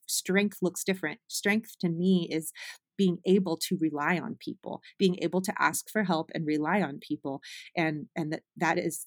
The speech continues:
just gonna be my daily reality. And the fact is that's able-bodied people's daily reality too,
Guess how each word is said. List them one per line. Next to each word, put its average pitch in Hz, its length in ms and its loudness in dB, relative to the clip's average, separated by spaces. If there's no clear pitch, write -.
just - 160 -6
gonna 151 180 -2
be 170 160 -2
my 143 160 -2
daily 151 320 0
reality. 156 460 4
And 147 100 -4
the 151 40 -6
fact 190 340 4
is 175 140 2
that's 165 240 0
able-bodied 165 560 0
people's 147 340 -6
daily 147 260 -2
reality 147 500 -2
too, 196 400 2